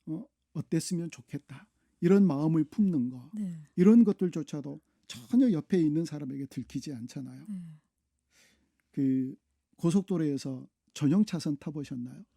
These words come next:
Speaker 2: 네, 고속도로.
Speaker 1: 전용 차선 타보셨죠?
Speaker 2: 음.
Speaker 1: 언제가 가장 기분이 좋으세요? 전용 차선을 탔을 때?
Speaker 2: 어, 그냥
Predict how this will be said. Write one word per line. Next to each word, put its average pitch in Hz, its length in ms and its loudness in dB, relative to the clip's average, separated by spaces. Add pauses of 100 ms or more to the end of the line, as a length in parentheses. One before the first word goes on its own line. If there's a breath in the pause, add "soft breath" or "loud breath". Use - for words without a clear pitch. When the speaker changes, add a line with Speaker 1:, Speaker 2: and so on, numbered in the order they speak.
(520)
Speaker 2:
네, 226 340 -2
고속도로. 208 220 -14 (120)
Speaker 1:
전용 160 140 2
차선 147 260 -8
타보셨죠? 170 720 -8
Speaker 2:
음. 139 60 -12 (460 soft breath)
Speaker 1:
언제가 156 480 2
가장 147 340 -4
기분이 131 360 0
좋으세요? 123 500 -10
전용 135 300 -6
차선을 135 400 -10
탔을 151 380 -16
때? 147 160 -20 (680)
Speaker 2:
어, 208 840 -10 (100)
그냥 247 480 -6